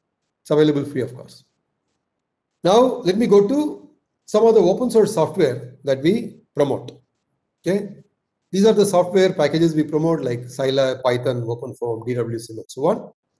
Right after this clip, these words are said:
And, uh, matlab in the place of Scil-, uh, Scilab in the place of matlab, Xcos in the place of Simulink, and so on. I don't know whether there is an equivalent to Chem Collective Workshop. Okay? Students from across the country have contributed. Uh,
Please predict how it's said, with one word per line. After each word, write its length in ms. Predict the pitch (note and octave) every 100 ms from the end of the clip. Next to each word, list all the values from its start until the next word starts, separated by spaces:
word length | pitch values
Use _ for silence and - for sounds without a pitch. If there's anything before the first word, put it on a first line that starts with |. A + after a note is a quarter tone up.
| _ _ _ _ _ _ _ _ _
And, 320 | D3+ D3+ C#3
uh, 280 | C3+ B2+ B2+
matlab 400 | B2+ C#3+ D3 C#3
in 80 | B2
the 80 | A#2+
place 220 | C3 A#2+
of 100 | A#2+
Scil-, 340 | D3+ D#3 D#3+
uh, 60 | C3
Scilab 380 | B2+ D#3 E3 D3+
in 60 |
the 80 | C3
place 220 | - A#2+
of 80 | A2+
matlab, 440 | C3 D#3+ F3+ F#3 F3+
Xcos 300 | - - C#3+
in 60 | B2+
the 80 | A#2+
place 220 | B2 B2
of 60 | -
Simulink, 460 | F3 G3+ G3+ G3+ - _ _ _ E3+
and 140 | E3+
so 80 | F#3
on. 240 | E3 - - _
I 100 | E3
don't 160 | A3+ A3+
know 100 | G#3+
whether 200 | F3 F#3+
there 180 | F3+ F3+
is 120 | F3+
an 120 | D#3+
equivalent 480 | C#3 - G3 E3+ E3+
to 100 | G3+
Chem 200 | D#3+ D#3+
Collective 380 | D#3+ C#3+ F#3+ F#3+
Workshop. 380 | B2 A#2+ A#2 - _ _ _ _ -
Okay? 180 | F3+ G3 - _ _ _ _ _ _ _ _ _ _
Students 420 | - A#3+ B3+ G3+
from 180 | G#3 F3
across 320 | - A3 A#3+
the 80 | A3+
country 360 | F3+ E3+ G3
have 200 | D#3 B2+
contributed. 760 | - D3+ G#3+ A#3 A#3 C4+ C4+ - _ _ _ _ D3
Uh, 580 | C#3+ C#3 C3+ C3 C3+